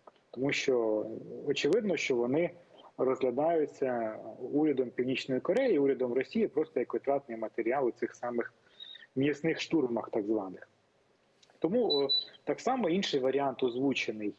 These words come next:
е, президентом України, можливість, е, для них в разі усвідомлення ситуації брати участь в якійсь діяльності щодо інформаційного впливу на інших північнокорейських солдат.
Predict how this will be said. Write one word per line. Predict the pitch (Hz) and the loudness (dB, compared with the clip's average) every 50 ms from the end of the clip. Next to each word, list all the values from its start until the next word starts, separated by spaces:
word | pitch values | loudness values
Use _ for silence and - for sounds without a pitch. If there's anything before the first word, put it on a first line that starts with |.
| _ - | _ -8
е, | 113 107 107 107 107 104 - | -6 -2 -2 0 -2 -2 0
президентом | - 131 123 120 123 131 123 123 - 131 135 | 0 0 0 2 0 -2 -2 -2 -2 0 0
України, | 139 135 - 175 202 254 285 269 220 170 | 0 0 0 0 0 0 2 2 0 0
можливість, | 127 123 127 113 113 127 175 214 202 175 143 - - - - - | 0 0 0 0 0 2 2 4 4 4 2 0 -4 -10 -2 0
е, | 127 123 120 117 110 | 2 2 2 2 2
для | - 110 110 113 | 0 0 -2 0
них | 123 160 208 220 - - - _ _ _ - | 0 0 0 0 -2 -4 -16 _ _ _ -4
в | 117 117 | -2 0
разі | 127 123 117 104 113 | 2 2 2 2 2
усвідомлення | 117 117 - - - 127 120 135 139 127 113 107 104 104 104 110 - | 2 0 0 0 -2 0 2 2 0 0 0 -4 -6 -6 -6 -8 -10
ситуації | - - - - 165 202 226 220 - - 127 | -10 -14 -2 0 0 0 0 -2 0 -2 -2
брати | 107 117 139 160 - - 120 | 0 0 -2 -2 0 0 -2
участь | - 123 147 151 - - 143 - - _ _ _ _ - - - - - - - - _ - 117 | 0 2 0 0 2 0 0 -2 -2 _ _ _ _ -20 -20 -20 -18 -18 -18 -18 -18 _ -8 -6
в | 113 117 135 147 151 147 139 120 | -2 2 2 4 4 4 4 2
якійсь | 120 123 123 - - 156 160 143 117 | 2 2 0 0 2 2 2 2 2
діяльності | 107 117 117 117 139 143 160 160 156 147 135 - - - 127 | 0 0 2 2 2 2 2 0 2 0 -2 -2 0 0 0
щодо | 117 - - 135 131 135 123 127 123 123 117 | 0 2 0 2 2 2 4 2 2 2 2
інформаційного | 113 113 - 127 117 117 120 - - - 147 139 135 120 104 120 | 0 -2 -4 -4 -2 0 -2 -2 0 2 2 2 2 0 0 0
впливу | 113 - - - 123 127 139 147 135 123 120 117 110 110 | -2 -2 -2 0 2 2 4 2 2 2 0 -2 -2 -4
на | 120 120 117 - | -6 -6 -2 -2
інших | 135 135 - - - - - | -2 -2 -2 -4 -4 -6 -8
північнокорейських | - 120 113 - - - - - 135 117 113 107 - - 123 - - | -14 -6 -6 -6 -6 -6 -6 -2 0 0 0 -2 -4 -6 -10 -10 -8
солдат. | - - 110 104 104 104 95 | -6 -4 -4 -4 -4 -6 -8